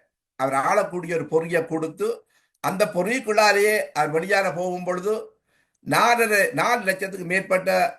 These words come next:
ரஷ்ய இராணுவம் கொல்லப்பட்டிருக்கிறது. அந்த கொல்லப்பட்டதின் விளைவுகளை ரஷ்ய மக்கள் கேட்கும் பொழுது, அந்த பூட்டினின்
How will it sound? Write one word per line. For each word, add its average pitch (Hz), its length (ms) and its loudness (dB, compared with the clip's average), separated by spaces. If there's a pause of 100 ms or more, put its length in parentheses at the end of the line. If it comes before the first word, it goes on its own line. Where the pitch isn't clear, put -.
(120)
ரஷ்ய 170 340 0
இராணுவம் 175 680 0
கொல்லப்பட்டிருக்கிறது. 170 880 -2 (720)
அந்த 170 160 2
கொல்லப்பட்டதின் 202 1040 2
விளைவுகளை 214 640 2 (560)
ரஷ்ய 185 320 -4
மக்கள் 180 400 -4
கேட்கும் 185 420 -6
பொழுது, 185 320 -4 (800)
அந்த 151 100 -4
பூட்டினின் 202 580 -4